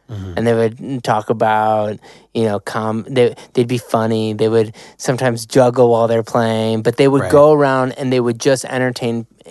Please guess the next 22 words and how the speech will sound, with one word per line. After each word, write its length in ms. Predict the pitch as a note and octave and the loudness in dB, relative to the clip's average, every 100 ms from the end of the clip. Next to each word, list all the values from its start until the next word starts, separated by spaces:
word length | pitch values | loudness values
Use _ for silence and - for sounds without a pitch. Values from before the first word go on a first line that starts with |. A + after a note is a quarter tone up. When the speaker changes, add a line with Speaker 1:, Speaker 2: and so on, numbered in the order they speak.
| E2+ | -14
Speaker 2:
entertain 540 | - C3 A#2 C3 C3 | -6 -6 -4 -4 -4
people. 520 | B2+ A2 G2+ B1+ - - - | -4 -8 -8 -10 -12 -18 -14
Speaker 1:
Right. 240 | F2+ - _ - | -12 -12 _ -6
Speaker 2:
And 420 | A#2+ A#2+ A2+ A2+ A#2 | -2 0 -2 -4 -6
they 140 | C3 B2 | -2 -2
would 180 | B2 | -2
tell 200 | - B2 | 0 0
poems 640 | A#2 - A#2 A2 G2+ G2 - | 0 -2 -2 -2 -4 -10 -10
and 100 | A2+ | -6
they 40 | |
would 120 | A2 A2 | -6 -4
tell 200 | A#2+ A#2 | -4 -4
stories. 720 | - A#2 A2+ G#2 C#2 - - _ _ _ _ _ _ _ | -2 0 0 -2 -6 -14 -16 _ _ _ _ _ _ _
And 140 | B2 B2+ | -6 -4
you 160 | B2 A#2 | -2 -2
realize 800 | B2 D3 D#3+ C#3 A#2+ A#2 A2+ - | 2 4 6 4 4 0 -2 -4
that 480 | A#2+ A2+ A2+ A2+ A2 _ _ _ _ _ _ _ | -2 0 0 0 -2 _ _ _ _ _ _ _
that's 320 | C#3+ C#3+ D#3+ - | 0 0 0 0
what 160 | C#3+ | 2
we're 160 | C3+ B2 | 2 0
doing 640 | A#2+ C#3 C#3 C3+ B2+ A2+ | 0 2 2 2 0 -2
now. 500 | A#2 B2 A#2+ A2+ A2 | 0 0 2 0 -2